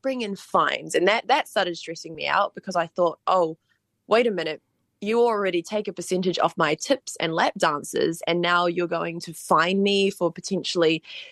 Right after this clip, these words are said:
being sick or loitering in the changing rooms or ridiculous things." So that made me a bit nervous, but that club never ended up bringing in fines while I worked there.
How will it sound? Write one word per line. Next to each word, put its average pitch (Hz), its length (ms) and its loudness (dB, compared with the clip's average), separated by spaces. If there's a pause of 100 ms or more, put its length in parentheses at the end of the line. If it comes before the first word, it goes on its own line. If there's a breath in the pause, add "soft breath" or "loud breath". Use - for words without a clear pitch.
(140 loud breath)
being 170 300 2
sick - 420 2 (480 loud breath)
or 170 140 6
loitering 208 640 2
in 190 100 -4
the 165 80 -2
changing 254 640 0
rooms 311 540 0
or 165 300 2 (380 loud breath)
ridiculous 233 600 2
things." 233 280 2
So 220 100 4
that 262 140 2
made 277 160 2
me 240 120 2
a 202 80 2
bit 175 160 0
nervous, 165 320 -2
but 151 160 -8
that 226 160 0
club 247 240 -4
never 202 260 -2
ended 180 220 -4
up 165 120 -4
bringing 175 280 -2
in 165 120 -6
fines 156 480 -4
while - 200 -4
I 254 200 4
worked 170 440 -2
there. - 280 0